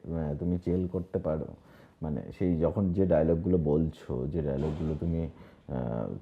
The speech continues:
থ্রো করছো, বা যে ক-, যে ওরিয়েন্টেশনে কনভারসেশন হচ্ছে, সেটার সঙ্গে নিজে কতটা, মানে, ই করো আর কি?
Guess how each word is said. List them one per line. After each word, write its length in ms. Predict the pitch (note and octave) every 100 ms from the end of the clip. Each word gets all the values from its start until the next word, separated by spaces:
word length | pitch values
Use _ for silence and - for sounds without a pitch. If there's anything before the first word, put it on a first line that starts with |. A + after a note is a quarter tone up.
| -
থ্রো 220 | - E2
করছো, 480 | - D#2 C#2+ - D2
বা 160 | D#2
যে 160 | D#2+ G2+
ক-, 200 | - -
যে 200 | F2 G#2+
ওরিয়েন্টেশনে 1000 | F#2+ F#2+ G2+ G2 G#2 G2+ - B2 A#2+ A2+ - - -
কনভারসেশন 760 | F#2+ G#2 C3 C3+ D3+ D3 A2+
হচ্ছে, 300 | F2+ F2 -
সেটার 280 | F2+ F#2 G#2 -
সঙ্গে 220 | D3 D3+
নিজে 300 | C#3 A#2+ C3 -
কতটা, 360 | A#2 A#2 C3 - - - - -
মানে, 240 | E2+ D#2 - A1 G#1+ G#1 - _ - - - -
ই 80 | F#2+
করো 260 | - - -
আর 220 | - -
কি? 60 | -